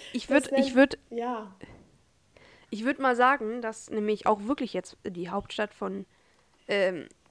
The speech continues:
Speaker 1: also Amsterdam ist die Hauptstadt von den Niederlanden und Sch-, äh, Prag ist die Hauptstadt von Tschechien.
Speaker 2: Ja,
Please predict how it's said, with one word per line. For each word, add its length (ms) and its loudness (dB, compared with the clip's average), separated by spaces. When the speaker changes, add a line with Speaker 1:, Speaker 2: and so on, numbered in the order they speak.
Speaker 1:
also 220 -6
Amsterdam 600 -2
ist 180 -2
die 100 2
Hauptstadt 340 -4
von 380 -18
den 180 -18
Niederlanden 560 -4
und 200 0
Sch-, 280 -14
äh, 100 0
Prag 480 -4
ist 200 -12
die 100 -8
Hauptstadt 400 -8
von 160 -18
Tschechien. 500 -14
Speaker 2:
Ja, 140 -4